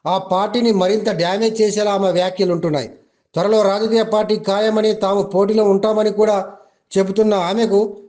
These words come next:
కన్నారావు అన్ని విధాలుగా అండదండలు అందిస్తున్నాడు. అందుకే ఇప్పుడు ఆమె ఏ పార్టీకి సపోర్ట్గా మాట్లాడడం లేదు. తన పంతా తను ఎంచుకొని ముందుకు సాగుతున్నది. రానున్న కాలంలో ఆమెకున్న ప్రజాబలమే ఆమెను ఎటువైపు తీసుకువెళ్తుందో తెలియజేస్తోంది.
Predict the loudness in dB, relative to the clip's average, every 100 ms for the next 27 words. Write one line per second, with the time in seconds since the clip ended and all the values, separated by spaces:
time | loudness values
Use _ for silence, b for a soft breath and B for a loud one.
0 | _ -2 -2 0 2 2 2 4 4 4
1 | 2 2 2 2 2 4 2 0 -2 0
2 | 2 2 2 0 0 0 0 0 -4 B
3 | B -6 -2 -2 0 0 0 0 -2 -2
4 | -2 -2 -2 0 0 0 0 0 -2 0
5 | 2 2 0 -2 -4 -14 _ _ _ -4
6 | -2 -2 -4 0 -2 0 2 2 0 0
7 | 2 2 2 2 0 0 0 0 0 0
8 | -2 B B B B -6 -2 0 0 0
9 | 0 0 2 2 2 2 -2 0 0 0
10 | 0 -2 0 0 0 2 2 2 2 0
11 | 0 -2 -4 B B -2 2 2 2 0
12 | -2 0 0 2 2 0 0 0 2 0
13 | 0 -4 -6 -10